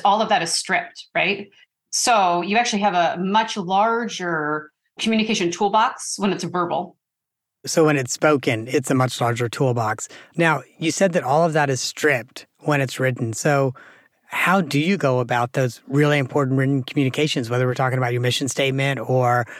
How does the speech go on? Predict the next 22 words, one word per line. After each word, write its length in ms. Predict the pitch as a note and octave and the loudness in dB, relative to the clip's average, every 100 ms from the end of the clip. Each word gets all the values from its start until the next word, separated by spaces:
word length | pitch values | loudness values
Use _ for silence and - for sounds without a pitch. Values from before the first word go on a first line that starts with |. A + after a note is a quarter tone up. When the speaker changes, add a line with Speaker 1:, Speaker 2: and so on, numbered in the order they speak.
| - - | -12 -6
Speaker 2:
a 60 | |
memo 320 | A#2+ C3 C3+ C3 | 0 2 2 2
to 260 | C3 B2 - _ - | 0 -2 -8 _ -12
team 280 | - D3+ C#3 | 0 2 2
members 440 | C#3 C#3+ D3 C3 | 2 2 0 2
or, 220 | C3 B2+ | 0 2
you 160 | C3+ C3+ | 2 0
know, 160 | A#2 | 2
a 100 | B2 A#2+ - | 0 -2 -2
fundraising 400 | E3 D#3 C3 A#2 | 2 2 2 -2
letter? 260 | A2 F#2+ - _ _ _ _ _ _ _ - | -6 -8 -18 _ _ _ _ _ _ _ -6
Speaker 1:
It's 160 | A#3+ | 0
always 280 | B3+ B3+ D4 | 2 2 0
the 60 | D4 | -4
same. 360 | D4+ C#4 B3 B3 | -4 -4 -4 -2
I'm 160 | A#3 | 2
always 260 | A#3 A#3+ A#3+ | 4 2 -2
gonna 140 | B3 | -4
work 200 | A#3 A#3 | -2 -4
the 60 | A3+ | 0
Claxon 380 | A3+ G#3+ - G#3+ | 0 0 -2 -2
method, 420 | A3 A3 G3 | 0 0 -2